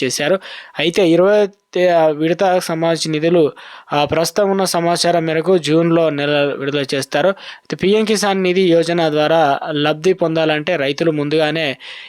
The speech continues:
ఈకేవైసీ ప్రక్రియను పూర్తి చేసుకొని ఉండాలి.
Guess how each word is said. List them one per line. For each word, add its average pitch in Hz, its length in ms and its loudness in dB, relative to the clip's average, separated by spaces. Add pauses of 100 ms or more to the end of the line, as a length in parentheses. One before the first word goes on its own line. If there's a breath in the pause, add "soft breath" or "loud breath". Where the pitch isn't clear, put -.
(100)
ఈకేవైసీ 190 480 0
ప్రక్రియను 165 460 -4
పూర్తి 151 340 -2
చేసుకొని 151 440 0
ఉండాలి. 147 420 -2